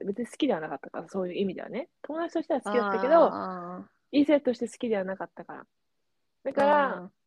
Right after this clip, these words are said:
Speaker 1: あの、なんか、その時の対処、対処したのは、なんか、「え、これ、私がスクリーンショット送って、あなたがシラフの時に送ってあげる」って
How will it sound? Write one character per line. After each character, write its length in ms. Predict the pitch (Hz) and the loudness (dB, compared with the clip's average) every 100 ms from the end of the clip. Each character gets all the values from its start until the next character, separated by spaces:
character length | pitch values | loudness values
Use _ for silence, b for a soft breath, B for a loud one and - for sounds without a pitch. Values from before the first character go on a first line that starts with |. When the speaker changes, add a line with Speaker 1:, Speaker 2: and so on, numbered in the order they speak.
| _ _ _ | _ _ _
Speaker 1:
あ 240 | - 196 180 | -8 -6 -6
の、 200 | 175 180 | -8 -8
な 140 | 180 | -10
ん 60 | 190 | -12
か、 240 | - - _ - | -14 -14 _ -6
そ 60 | |
の 180 | 233 240 | -2 -2
時 300 | 233 247 233 | 0 0 0
の 80 | 214 | -2
対 260 | 226 226 220 | 2 2 2
処、 240 | 240 - | -2 -2
対 260 | 277 285 254 | 2 2 2
処 120 | 220 | -2
し 40 | |
た 120 | 254 | -4
の 140 | 254 302 | -4 -4
は、 120 | 302 | -2
な 100 | 202 | -4
ん 40 | |
か、 140 | 190 202 | -4 -6
「え、 60 | 202 | -4
こ 140 | 233 | -2
れ、 300 | 240 240 233 | 2 2 0
私 300 | - 233 233 | -2 -4 -2
が 120 | 226 | -2
ス 80 | 208 | -4
ク 120 | - | -2
リ 60 | 233 | -2
ー 20 | |
ン 20 | 226 | -2
シ 60 | |
ョ 40 | 233 | -6
ッ 40 | |
ト 100 | 165 | -8
送 180 | 180 175 | -10 -12
っ 20 | |
て、 360 | - 180 180 - | -10 -8 -8 -8
あ 80 | 208 | -6
な 100 | 214 | -4
た 140 | 190 | -4
が 160 | 175 190 | -6 -6
シ 140 | - | 2
ラ 120 | 208 | 2
フ 100 | 190 | 2
の 40 | 180 | -8
時 160 | 160 | -16
に 80 | - | -14
送 180 | 160 185 | -10 -8
っ 40 | |
て 100 | - | -6
あ 40 | 175 | -2
げ 100 | 185 | -2
る」 100 | |
っ 20 | |
て 40 | 196 | -2